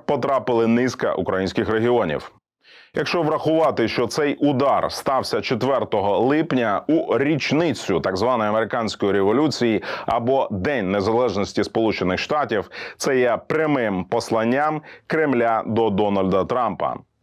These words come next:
на який він має відреагувати. Також західна преса повідомляє, що на американського лідера посилюється тиск, у тому числі з боку його власних однопартійців.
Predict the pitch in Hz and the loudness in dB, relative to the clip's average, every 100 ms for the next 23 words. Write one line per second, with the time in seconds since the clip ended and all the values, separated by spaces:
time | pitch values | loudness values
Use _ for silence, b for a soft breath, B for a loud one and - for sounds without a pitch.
0 | - 123 101 117 104 101 110 147 156 139 | -2 -2 0 2 2 4 4 4 2 0
1 | B - 123 127 117 104 104 80 - - | B -4 -2 0 0 2 2 0 -2 -8
2 | - _ _ _ _ _ _ B B B | -16 _ _ _ _ _ _ B B B
3 | B - 165 151 117 156 - 147 123 117 | B -4 -2 0 0 0 0 0 0 -2
4 | 160 156 - 127 139 143 147 151 139 104 | -2 -2 -2 0 0 2 2 2 2 2
5 | 95 - 127 117 123 135 131 123 127 139 | 0 -2 0 0 0 0 0 0 0 -2
6 | 123 104 - 117 147 151 143 - 160 151 | -2 -2 0 2 2 2 0 0 -2 0
7 | 143 120 110 101 - 101 - 151 - - | 2 4 4 4 2 -2 0 0 0 -2
8 | 147 135 117 104 101 - 110 90 117 120 | 0 0 0 0 -2 0 0 2 0 2
9 | 147 127 98 85 - 95 104 107 104 143 | 2 2 2 0 0 -2 0 -2 -2 -2
10 | 117 87 73 67 - | 0 -2 -2 -8 -10